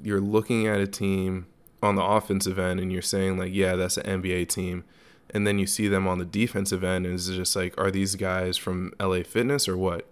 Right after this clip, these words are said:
Because it's, you're just letting them blow right past you. You're letting them get things that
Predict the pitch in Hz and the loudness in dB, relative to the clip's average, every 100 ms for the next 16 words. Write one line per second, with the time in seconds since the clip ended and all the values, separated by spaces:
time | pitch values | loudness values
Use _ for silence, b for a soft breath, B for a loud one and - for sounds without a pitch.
0 | b b b b - 110 98 101 95 92 | b b b b -4 -4 2 4 4 0
1 | 90 - b b b b _ _ _ - | -4 -8 b b b b _ _ _ -20
2 | - 113 101 101 - - 98 104 104 104 | -4 0 2 0 -4 -4 -2 0 2 2
3 | 101 - 101 101 101 98 110 110 104 101 | 2 0 -4 -4 -2 -2 0 0 0 0
4 | 98 92 98 98 92 98 98 - 107 104 | 0 -2 0 0 0 0 -2 -4 -4 -4
5 | 135 - 58 - 95 101 95 95 101 113 | -4 -6 -8 -6 -4 -4 -4 -4 -2 -2
6 | 101 98 95 90 104 104 - 110 104 98 | -2 -4 -6 -4 -2 -2 -2 -4 -2 -4
7 | 101 98 95 | -4 -4 -4